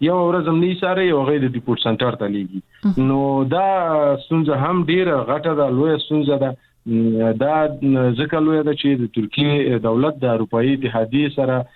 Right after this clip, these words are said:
Speaker 1: م، هلته خپل هغه کم، آه، آه، غوښتنې لري، هغې دوه، او د ترکیې دولت چې کومې غوښتنې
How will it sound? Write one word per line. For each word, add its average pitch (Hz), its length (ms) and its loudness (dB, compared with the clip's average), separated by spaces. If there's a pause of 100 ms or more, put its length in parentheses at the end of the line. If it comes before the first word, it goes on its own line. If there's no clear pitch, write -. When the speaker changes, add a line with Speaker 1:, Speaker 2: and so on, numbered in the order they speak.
(240)
Speaker 1:
م، 107 280 0 (100)
هلته 117 300 0
خپل 127 400 -2
هغه 107 200 0
کم، 117 360 0
آه، 110 60 0
آه، 104 1120 -2
غوښتنې 123 420 0 (100)
لري، 113 220 0
هغې 110 320 -2
دوه، 120 220 -2
او 104 160 -4 (360)
د 107 40 -2 (100)
ترکیې 113 260 0
دولت 110 340 0
چې 139 100 -6
کومې 120 180 -2
غوښتنې 117 360 -2